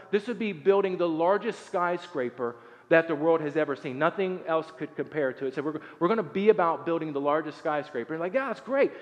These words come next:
Use your gifts, use your ingenuity, use the creativity that God has given you." But it's what they said next that really, uh, stuck out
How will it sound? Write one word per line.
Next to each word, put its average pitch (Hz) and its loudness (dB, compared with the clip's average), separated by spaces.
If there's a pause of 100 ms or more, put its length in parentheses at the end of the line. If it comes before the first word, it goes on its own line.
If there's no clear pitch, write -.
(140)
Use 220 -2
your 247 -4
gifts, 202 2
use 233 -6
your 240 -4
ingenuity, 220 0
use 196 -4
the 196 -6
creativity 214 2
that 175 0
God 202 0
has 175 -6
given 180 -2
you." 110 -8 (840)
But 214 8
it's 233 -2
what 311 0
they 277 2
said 190 -2
next 160 -4 (540)
that 165 4
really, 175 2
uh, 143 -2
stuck 165 0
out 147 0